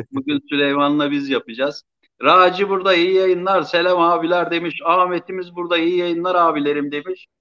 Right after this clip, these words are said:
Speaker 2: Ahmet Subaşı arkasından, "O Ahmet gelir de bu Ahmet gelmez mi?" demiş. O da gelmiş, "Selamlar, iyi yayınlar abilerim." demiş. Sevgili Ahmet'e de, Ahmet Subaşı'na da hoş geldin diyoruz. Yücel Yücel, sevgili dostumuz, hoş geldin.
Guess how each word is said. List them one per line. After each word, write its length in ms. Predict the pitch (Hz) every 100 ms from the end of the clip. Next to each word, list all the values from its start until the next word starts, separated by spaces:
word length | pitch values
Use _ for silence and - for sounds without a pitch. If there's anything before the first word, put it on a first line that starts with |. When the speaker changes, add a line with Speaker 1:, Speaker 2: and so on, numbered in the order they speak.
| _
Speaker 2:
Ahmet 460 | - 190 196 190 185
Subaşı 480 | - 214 196 180 196
arkasından, 800 | 175 180 180 - 185 190 175 160
"O 140 | 151 170
Ahmet 420 | 170 170 170 -
gelir 320 | 165 175 160
de 140 | 160
bu 160 | 160 170
Ahmet 360 | 170 165 156 -
gelmez 480 | 170 170 175 170 151
mi?" 100 | 143
demiş. 420 | 143 185 - - _ _ -
O 140 | 165
da 80 | 175
gelmiş, 400 | 170 160 156 147
"Selamlar, 540 | - 170 156 151 147
iyi 140 | 160 170
yayınlar 380 | 165 165 165 165
abilerim." 520 | 151 143 135 135 135
demiş. 240 | 143 165 -
Sevgili 380 | 143 139 139 143
Ahmet'e 460 | 143 143 139 151
de, 260 | 147 143 151 _ _ _
Ahmet 420 | 131 139 151 139
Subaşı'na 520 | - 151 139 - 135 135
da 140 | 156
hoş 260 | 147 139 -
geldin 420 | 131 123 120 117
diyoruz. 340 | 120 131 170 _ _ _
Yücel 380 | 139 156 190 196
Yücel, 560 | 190 185 220 220 208 143
sevgili 520 | - 143 147 147 170
dostumuz, 540 | 170 165 - 185 185 -
hoş 220 | 160 160
geldin. 500 | 175 160 156 185 190